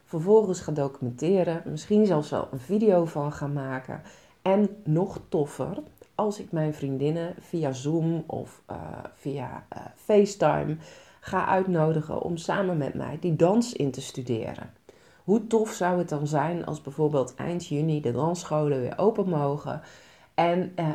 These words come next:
ik dan kan laten zien wat ik heb gecreëerd samen met de rest van het team, terwijl mijn danslerares daar niet van op de hoogte is?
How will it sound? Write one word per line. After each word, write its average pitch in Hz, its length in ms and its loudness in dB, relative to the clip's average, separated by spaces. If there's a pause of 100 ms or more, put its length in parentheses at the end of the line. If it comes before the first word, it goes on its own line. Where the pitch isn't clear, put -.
(120)
ik 208 240 4
dan 170 340 2
kan 151 180 -2
laten 147 320 -4
zien 151 400 0 (140)
wat 180 340 0
ik 185 240 -2
heb 165 260 -4
gecreëerd 143 840 -4
samen 160 480 -4
met 143 140 -4
de 131 80 -6
rest 165 280 -6
van 165 160 -4
het 156 140 -2
team, 143 360 -4
terwijl - 280 -8
mijn 143 160 -6
danslerares 143 800 -6
daar 123 160 -12
niet 165 260 -4
van 156 140 -6
op - 140 -8
de 156 60 -10
hoogte 143 400 -6
is? - 320 -16